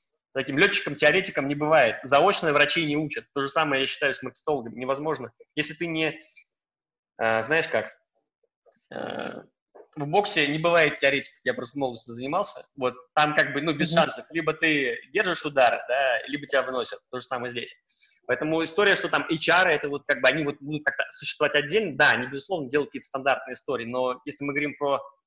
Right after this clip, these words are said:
Speaker 1: людей, которые вообще не хотят искать работу, у которых и так всё хорошо, то нужны какие-то, ну, другие чуть ходы. Есть кейс, как нанимать человека, который не ищет работу и даже не за-, даже на лендинг не зашёл, и мы его наняли.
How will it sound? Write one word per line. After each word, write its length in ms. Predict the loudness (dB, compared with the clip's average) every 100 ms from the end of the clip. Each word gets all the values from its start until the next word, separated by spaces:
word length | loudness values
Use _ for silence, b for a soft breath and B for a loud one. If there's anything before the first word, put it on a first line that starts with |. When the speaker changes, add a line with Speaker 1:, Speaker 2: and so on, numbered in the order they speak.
| -14
Speaker 1:
людей, 320 | -8 -6 -4
которые 360 | -4 -2 -2 2
вообще 340 | 2 2 0
не 80 | -2
хотят 300 | -2 -2 -4
искать 360 | -6 -2 -2 -2 -4
работу, 340 | -4 -2 -4
у 40 |
которых 280 | -6 -6 -8
и 20 | -2
так 180 | -2
всё 120 | -2 -10
хорошо, 360 | -8 -8 -10 -12
то 80 | -8
нужны 240 | -6 -6
какие-то, 320 | -10 -10 -10 -8
ну, 180 | -10 _ -10
другие 320 | -8 -6 -8
чуть 160 | -10 -8
ходы. 260 | -8 -8 _ _ _ _ _ _ _
Есть 280 | -2 -2 0
кейс, 240 | 0 0 2
как 200 | 0 0
нанимать 300 | -2 -2 -4
человека, 240 | -10 -10
который 200 | -8 -6
не 80 | -6
ищет 200 | -4 -4
работу 300 | -2 -4 -6
и 60 | 2
даже 240 | 2 2
не 60 | -4
за-, 120 | 2
даже 260 | 2 4
на 120 | 4 4
лендинг 280 | 2 0 -4
не 80 | -2
зашёл, 280 | -2 -2 -4
и 120 | -2
мы 100 | 0
его 100 | 0
наняли. 400 | 0 -2 -6